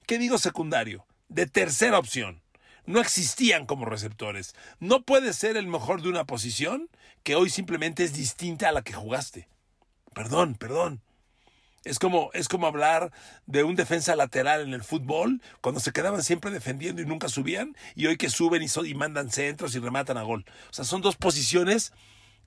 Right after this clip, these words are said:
muy distintas, aunque se llamen igual. Se juegan muy diferente. No puedes ser el mejor de aquella época cuando jugabas a algo muy distinto. Las alas cerradas en los setentas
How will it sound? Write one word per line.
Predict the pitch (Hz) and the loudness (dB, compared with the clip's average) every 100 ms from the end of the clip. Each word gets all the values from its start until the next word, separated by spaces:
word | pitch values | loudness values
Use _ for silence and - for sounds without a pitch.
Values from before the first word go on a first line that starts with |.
| - | -4
muy | 180 226 | 4 6
distintas, | 190 - 202 165 113 - | 4 2 0 0 -2 -2
aunque | 131 143 139 | -4 -2 0
se | 147 | 0
llamen | 170 151 | 0 -2
igual. | 120 131 95 - _ | 0 0 0 -12 _
Se | - 147 | -4 2
juegan | 208 196 202 | 4 4 6
muy | 196 285 330 | 6 6 6
diferente. | 214 - 135 117 - - _ _ _ _ _ _ _ _ _ _ - | 2 -2 -4 -6 -10 -20 _ _ _ _ _ _ _ _ _ _ -8
No | 156 214 208 - _ | 0 2 2 -4 _
puedes | - 175 170 151 | 2 4 4 0
ser | - 151 147 147 - | -4 0 0 -2 -6
el | 120 | -6
mejor | 120 - 151 143 - - - | -4 -2 0 0 -4 -14 -12
de | 120 | -4
aquella | 117 156 156 | -2 0 2
época | 160 139 202 214 247 - _ | 0 0 0 0 0 -8 _
cuando | - 123 | -8 -6
jugabas | 104 139 139 139 123 - | -4 0 2 2 -2 -2
a | 110 | 0
algo | 143 135 | 0 0
muy | 127 135 | -2 -4
distinto. | 107 - 110 104 87 - - - | -4 -8 -8 -10 -14 -18 -20 -4
Las | 135 135 - | 0 2 2
alas | 165 165 170 147 | 2 4 2 2
cerradas | 135 123 120 139 123 104 92 - | 0 0 2 2 2 -2 -6 -10
en | - 117 117 | -8 -6 -4
los | 110 | -4
setentas | - 107 135 123 110 156 - | -2 -2 -2 -4 0 0 0